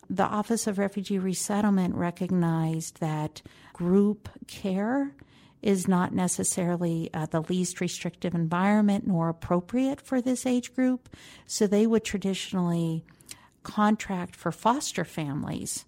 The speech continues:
that were getting federal money to take care of very young children who were unaccompanied.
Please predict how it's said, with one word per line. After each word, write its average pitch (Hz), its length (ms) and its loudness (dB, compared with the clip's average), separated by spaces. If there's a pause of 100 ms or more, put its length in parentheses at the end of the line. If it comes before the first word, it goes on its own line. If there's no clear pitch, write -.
(400)
that 190 140 -2
were 180 100 -2
getting 170 280 2
federal 220 720 0
money 175 720 2
to - 140 -2
take 185 300 -8
care 160 460 -4
of 165 200 -6
very 160 320 -2
young 156 300 -2
children 156 560 -8
who 170 80 -4
were 156 280 -8
unaccompanied. 156 720 -8